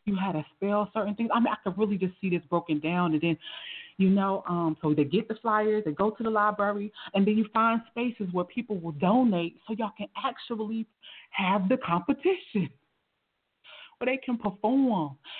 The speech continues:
And then you said put these boxes in the neighborhood stores. And shoot, my mom filled up a box herself, and I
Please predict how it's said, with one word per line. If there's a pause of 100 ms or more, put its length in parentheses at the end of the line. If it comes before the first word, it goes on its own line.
And
then
you
said
put
these
boxes
in
the
neighborhood (100)
stores.
And (420)
shoot,
my
mom
filled
up
a
box
herself,
and
I